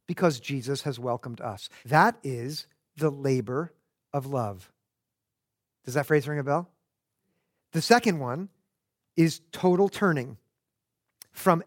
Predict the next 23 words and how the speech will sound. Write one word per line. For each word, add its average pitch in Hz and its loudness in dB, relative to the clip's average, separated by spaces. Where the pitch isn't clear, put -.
everything 233 2
that 170 6
is 175 4
unworthy 196 4
of 147 2
my 160 6
devotion 156 -2
to 160 0
serving 170 0
the 156 2
living 156 2
God. 131 4
Do 143 -6
you 147 0
know 147 -2
what 143 -2
that 147 4
is? 180 -2
That's - 2
the 165 0
work 139 -2
of 139 -4
faith. 202 -4